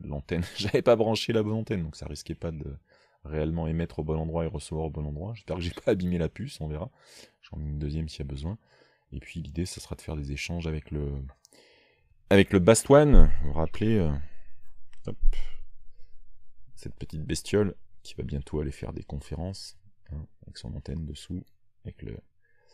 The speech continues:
c'est un Featherwing keyboard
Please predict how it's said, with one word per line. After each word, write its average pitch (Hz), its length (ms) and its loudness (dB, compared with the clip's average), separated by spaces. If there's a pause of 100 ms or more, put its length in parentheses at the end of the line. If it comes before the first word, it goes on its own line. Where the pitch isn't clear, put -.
(1080)
c'est - 280 -14
un 69 120 -4
Featherwing 76 560 0
keyboard 80 580 -2